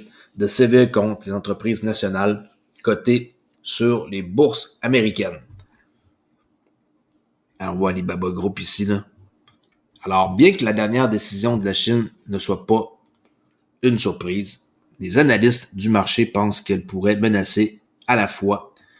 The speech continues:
le secteur de l'introduction en bourse et le populaire marché chinois.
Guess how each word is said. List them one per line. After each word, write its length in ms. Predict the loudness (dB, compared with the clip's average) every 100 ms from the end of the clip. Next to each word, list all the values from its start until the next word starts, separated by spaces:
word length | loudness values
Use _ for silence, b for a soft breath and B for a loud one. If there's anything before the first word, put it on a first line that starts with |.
| b 0
le 140 | 2
secteur 540 | 2 2 2 4 4
de 100 | 2
l'introduction 520 | 0 0 0 -2 -2 -2
en 60 |
bourse 480 | 0 -2 -2 -10 _ -2
et 200 | -2 -2
le 80 | -4
populaire 460 | -4 0 2 2
marché 300 | 0 -2 -2
chinois. 560 | -2 -2 2 2 0